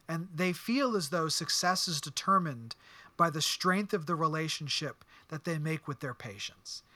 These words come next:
And the stronger the relationship is, then the, the, the more successful they are being as a therapist. A head therapist does not think that way.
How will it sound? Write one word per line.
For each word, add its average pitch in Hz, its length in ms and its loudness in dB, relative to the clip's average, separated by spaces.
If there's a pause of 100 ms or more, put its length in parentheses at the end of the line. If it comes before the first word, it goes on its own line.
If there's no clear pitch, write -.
(320)
And 160 100 -4
the 143 140 -8
stronger 196 460 4
the 170 100 -2
relationship 156 800 0
is, 117 360 -6 (600)
then 156 240 0
the, 151 120 -2 (220)
the, 156 100 -2 (520)
the 180 60 -8
more 175 300 4
successful 170 760 0
they 151 220 -2
are 143 160 2
being 127 500 -6
as 135 160 -6
a 123 80 -8
therapist. - 680 -10 (460)
A - 40 -4
head 233 300 0
therapist 180 480 4
does 135 140 -6
not 147 240 2
think 131 220 -10
that 110 200 -12
way. - 100 -16